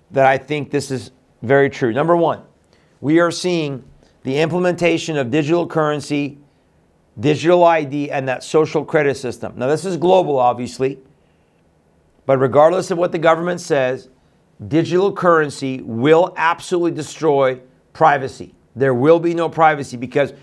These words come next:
every transaction, remember, is programmable and traceable. Every transaction. Not just six hundred dollars like they t-, tried to do in twenty twenty-one.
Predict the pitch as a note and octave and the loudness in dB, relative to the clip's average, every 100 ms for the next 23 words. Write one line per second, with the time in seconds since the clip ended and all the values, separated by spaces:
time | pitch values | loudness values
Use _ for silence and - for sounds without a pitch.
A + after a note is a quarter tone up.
0 | _ _ - E3+ E3+ F#3+ F#3+ F#3+ F3 D3 | _ _ -2 0 2 0 -2 -4 -2 0
1 | D#3+ D3+ - D3 C3+ C#3+ D3 D3 C3 A#2+ | 0 -2 -4 -10 -6 -6 -2 -2 -2 -10
2 | - C3+ A#2 C3+ D#3 F3 F3 F3+ F3 _ | -4 -4 -2 0 0 0 -2 -4 -6 _
3 | - D3+ C#3+ - D#3 C#3+ B2 G2+ - _ | -8 -6 -6 -2 -2 -2 -6 -10 -14 _
4 | _ _ _ _ - F3+ D#3+ E3+ E3+ E3 | _ _ _ _ 2 4 4 0 0 -4
5 | D3+ C3 C3+ B2+ - - _ _ _ _ | -4 0 0 -2 -8 -18 _ _ _ _
6 | - A#2+ B2+ E3+ - F3+ F#3 F#3 F3+ D#3+ | -2 -2 0 -4 -4 0 0 0 2 2
7 | D3+ D#3 D#3 C#3 C3+ C3+ C3 C3 C#3+ A#2+ | 2 0 -4 -6 -8 -8 -8 -8 -8 -10
8 | D3 D3 C#3 D3+ C#3 C3 D3 C#3+ C#3 C#3 | -2 -2 0 -2 -4 -6 -6 -6 -6 -4
9 | C3 A#2+ A#2+ | -4 -4 -8